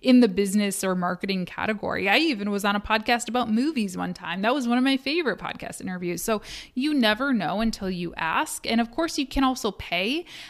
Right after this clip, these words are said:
Uh, I wouldn't pay podcast guests. That's not a general best practice, but if you wanted to pay somebody to wear your t-shirt or to hold your phone case or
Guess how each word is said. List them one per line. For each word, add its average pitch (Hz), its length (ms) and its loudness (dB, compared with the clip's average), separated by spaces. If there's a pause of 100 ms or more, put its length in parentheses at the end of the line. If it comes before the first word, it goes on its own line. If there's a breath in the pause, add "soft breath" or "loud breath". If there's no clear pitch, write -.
(120)
Uh, 208 160 0
I - 80 0
wouldn't 294 300 2
pay 226 120 -2
podcast - 600 -6
guests. 208 440 -2
That's - 380 -8 (180)
not 180 240 -2
a 180 80 0
general 180 420 0
best 196 280 -2
practice, 254 440 -6
but 220 140 0
if 208 120 -2
you 214 120 0
wanted 190 280 0
to 190 100 -12
pay 226 340 -2
somebody 190 400 -4
to 180 140 -6
wear 170 240 -6
your 196 140 -4
t-shirt 202 600 -4
or 190 200 -8
to - 220 -6
hold 190 260 -6
your 254 100 0
phone 294 260 2
case 175 460 -4
or 180 220 -6